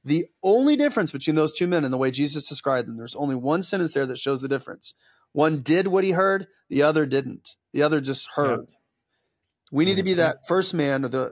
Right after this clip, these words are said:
Speaker 1: the, the, or the second man that, that built his house on a rock. And that means we obey and take action even when it costs us on what we know.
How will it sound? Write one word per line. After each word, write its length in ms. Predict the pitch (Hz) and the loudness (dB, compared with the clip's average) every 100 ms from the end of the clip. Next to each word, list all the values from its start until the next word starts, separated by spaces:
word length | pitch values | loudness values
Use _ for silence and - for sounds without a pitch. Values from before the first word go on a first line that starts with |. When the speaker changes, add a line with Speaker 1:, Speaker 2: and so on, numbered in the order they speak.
| 131 | -2
Speaker 1:
the, 200 | 135 135 | -2 -2
the, 160 | 131 135 | -2 -4
or 80 | 135 | -4
the 60 | |
second 320 | 123 196 190 143 | -2 0 0 -2
man 220 | 131 123 | -2 0
that, 160 | 123 - _ - | -2 -6 _ -4
that 80 | 135 | 2
built 140 | 151 | 2
his 100 | 147 | 4
house 240 | 147 139 | 0 0
on 40 | 139 | -2
a 60 | |
rock. 460 | 127 160 147 104 - _ _ - | 2 2 2 0 -10 _ _ -2
And 100 | 143 | 0
that 120 | 151 | 2
means 240 | 156 139 | 0 0
we 180 | 139 143 | -2 -2
obey 600 | 135 135 135 151 156 156 | -2 -2 0 2 2 0
and 280 | 135 131 127 - | -4 -8 -8 -6
take 260 | 165 170 - | -4 -4 -2
action 360 | 160 160 139 | -2 -2 -2
even 200 | 143 139 | -2 -2
when 80 | 139 | -4
it 100 | 127 | -6
costs 380 | - 147 - - | -2 -2 -2 -4
us 260 | 113 123 - _ _ | -6 -6 -12 _ _
on 140 | 131 | -2
what 180 | 131 131 | 0 0
we 120 | 127 | -4
know. 300 | 113 110 - | -6 -8 -10